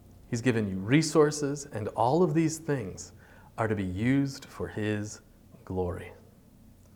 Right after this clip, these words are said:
But what we have a tendency to do is we use them for ourselves. Like a young animal, untrained, kicking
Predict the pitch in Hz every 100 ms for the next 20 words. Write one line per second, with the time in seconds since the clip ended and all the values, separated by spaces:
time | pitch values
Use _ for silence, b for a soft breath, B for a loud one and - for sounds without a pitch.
0 | - - - - - - - - 113 113
1 | 104 101 101 90 - 202 220 - - -
2 | - - - - - - - - - -
3 | - - - - 110 92 92 95 113 117
4 | 117 117 123 - - 101 98 104 - -
5 | - - - - - - - - - -
6 | - - - - - - - - 98 98
7 | 92 95 117 131 135 120 120 104 95 92
8 | - - - 120 123 - 107 95 98 -
9 | - - 147 143 139 143